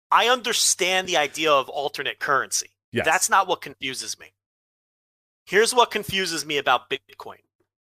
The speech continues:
Speaker 1: I'm like, "All right, how do I acquire Bitcoin?"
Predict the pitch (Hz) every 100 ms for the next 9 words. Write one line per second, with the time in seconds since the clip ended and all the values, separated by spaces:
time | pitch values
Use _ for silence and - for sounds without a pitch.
0 | _ _ - 156 156 - 202 214 180 170
1 | 175 208 226 196 175 - 156 160 151 147
2 | 151 - 110